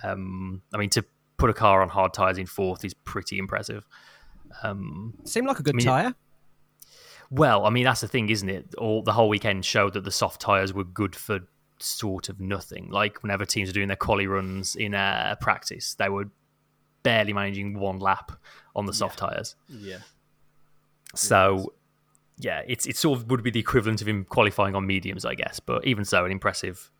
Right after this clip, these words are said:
Speaker 1: Renault seemed to have s-, good qualifying pace, at least still. They both qualified ahead of the Ferraris and McLarens, who were down in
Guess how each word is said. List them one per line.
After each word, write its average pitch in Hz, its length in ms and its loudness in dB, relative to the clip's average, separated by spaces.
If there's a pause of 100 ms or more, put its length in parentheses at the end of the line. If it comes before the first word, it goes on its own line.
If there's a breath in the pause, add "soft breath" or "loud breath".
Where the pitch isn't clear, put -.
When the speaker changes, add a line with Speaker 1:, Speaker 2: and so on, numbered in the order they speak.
(920 soft breath)
Speaker 1:
Renault 151 440 8
seemed 139 280 2
to 139 60 2
have 135 120 4
s-, - 100 -4
good - 260 -2
qualifying 117 640 2
pace, 117 300 0
at 113 80 -8
least 113 240 -2
still. 117 320 -2 (280)
They 107 120 2
both 101 240 4
qualified 98 380 2
ahead 101 200 0
of 101 60 0
the 98 60 -2
Ferraris 95 440 0
and 92 180 -2
McLarens, 92 540 0
who 104 100 -2
were 95 80 -2
down 95 300 0
in 117 400 -6